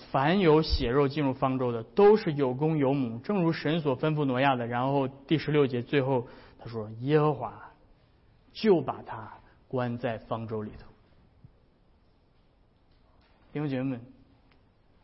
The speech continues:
上帝要拯救的计划一定会实现，没有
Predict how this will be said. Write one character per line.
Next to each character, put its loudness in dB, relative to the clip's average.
上 -4
帝 0
要 -2
拯 -4
救 0
的 -2
计 -6
划 -6
一 -2
定 0
会 -8
实 -14
现， -18
没 2
有 2